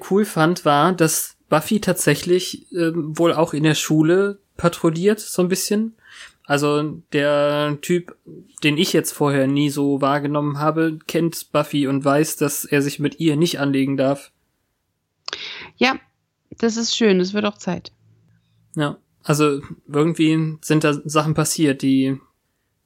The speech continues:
Speaker 1: ähm, uns nicht gezeigt wurden, beziehungsweise man weiß wohl, dass Buffy für die Schwachen einsteht, wenigstens.
Speaker 2: Naja, denk mal an Larry.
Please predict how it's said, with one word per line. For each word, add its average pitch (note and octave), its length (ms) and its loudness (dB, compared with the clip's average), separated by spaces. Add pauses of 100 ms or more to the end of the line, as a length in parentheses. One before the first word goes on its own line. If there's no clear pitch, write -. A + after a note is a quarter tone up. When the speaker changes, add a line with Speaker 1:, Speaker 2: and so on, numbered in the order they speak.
(180)
Speaker 1:
ähm, C3+ 340 2
uns D#3 360 0
nicht - 400 -4
gezeigt D3+ 500 0
wurden, C#3 420 2
beziehungsweise C#3 760 0
man C3+ 280 2
weiß D3+ 400 0
wohl, C3+ 320 4
dass - 380 -4 (480)
Buffy C3+ 540 0 (580)
für - 240 -2
die C#3 400 2 (100)
Schwachen D#3 400 0
einsteht, F3+ 640 -2 (280)
wenigstens. F#3+ 760 -2 (140)
Speaker 2:
Naja, G3 400 0
denk F#3+ 240 0
mal G#3 160 0
an F#3 160 0
Larry. G3 460 0